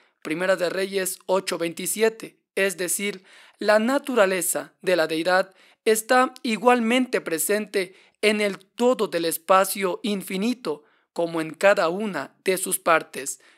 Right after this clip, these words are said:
No existe parte de la existencia que no sea afectada por su presencia y vigor, y punto alguno del espacio puede sustraerse a su influencia. Su centro está en todas partes,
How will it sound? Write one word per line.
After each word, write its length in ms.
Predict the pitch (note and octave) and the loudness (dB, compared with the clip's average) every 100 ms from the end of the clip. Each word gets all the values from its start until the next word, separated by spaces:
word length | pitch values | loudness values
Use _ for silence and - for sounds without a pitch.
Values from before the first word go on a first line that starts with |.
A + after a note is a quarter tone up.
| _ | _
No 160 | F#3 G#3 | -4 -4
existe 580 | G#3 - B3+ - B3+ | -4 -4 -4 -2 -2
parte 500 | A#3+ F#3+ G3+ G3 G#3 | 2 4 4 2 -2
de 120 | E3+ E3 | 0 0
la 80 | |
existencia 840 | E3 - F#3 - G#3 A3 - G3 F3 - - - | -2 -4 -6 -2 -2 -2 -2 -2 -2 -8 -18 0
que 140 | A3 | 2
no 180 | A#3 C#4+ | 4 2
sea 300 | - C4+ C4 | 2 2 2
afectada 680 | B3+ F#3 - G#3 G#3 G#3+ G#3+ | 0 -4 0 2 4 4 0
por 160 | F#3+ | -4
su 180 | E3+ F#3 | -4 -8
presencia 840 | - E3+ - G3+ G#3 G3+ F#3+ E3+ - | -6 -4 -2 -2 -4 -4 -2 -2 -4
y 140 | G3 | -8
vigor, 500 | G3 F#3+ A3 A#3+ F3 _ _ - | -6 2 4 4 2 _ _ -4
y 160 | A3+ | -4
punto 340 | A3+ C#4+ C4+ G#3+ | 0 0 4 2
alguno 440 | F#3+ A3 A#3+ G#3+ | 2 -2 -2 -2
del 160 | G3+ G3+ | -2 -4
espacio 680 | E3 - F#3 F3 F#3 D#3 - _ _ _ | -4 0 0 0 -4 -4 -8 _ _ _
puede 360 | A3 C#4 B3 F#3 | -2 0 0 -2
sustraerse 960 | G3 F3+ F3+ E3+ G#3 G#3+ - G3 F3+ _ - | -2 -4 -2 2 2 0 -2 -2 -4 _ 0
a 140 | F3+ | 0
su 240 | F3+ F3+ F#3+ | 2 -2 -4
influencia. 800 | G3+ G3+ F#3+ A3+ A#3 G3 C#3+ - _ _ _ | -6 -4 -2 0 -2 -6 -10 -14 _ _ _
Su 220 | - A#3+ | -4 0
centro 640 | A3 - C#4+ B3+ F3 D#3+ - | 0 2 0 -2 -4 -6 -2
está 320 | G3 G3 A#3+ | -2 0 -2
en 280 | A#3+ A3 - | -2 -4 -4
todas 400 | A#3+ B3+ F3+ D3+ | -2 0 0 -2
partes, 600 | - D#3+ - - B2+ | -2 -2 -2 -12 -12